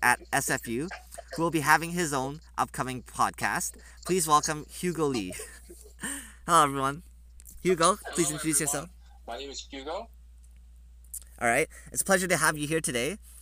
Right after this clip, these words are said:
Speaker 1: I know it is a tough time for most people experiencing, uh, this covid nineteen pandemic right now.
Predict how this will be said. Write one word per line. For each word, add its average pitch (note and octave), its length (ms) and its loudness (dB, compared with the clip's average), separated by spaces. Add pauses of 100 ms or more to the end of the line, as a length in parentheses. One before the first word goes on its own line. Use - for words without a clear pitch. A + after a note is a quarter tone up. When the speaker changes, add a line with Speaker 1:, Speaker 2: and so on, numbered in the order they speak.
(140)
Speaker 1:
I C#3 180 6
know G3+ 320 6
it E3 100 0
is D#3 120 0
a D3+ 60 -4
tough E3+ 260 0
time D#3 240 -2
for C#3+ 120 -6
most D3 280 -2
people D3 240 -2
experiencing, C3+ 640 -4
uh, G2+ 240 -4
this A#2+ 160 -8
covid B2+ 320 -4
nineteen B2 360 -4
pandemic A#2+ 480 -6
right G2 140 -10
now. G2 260 -8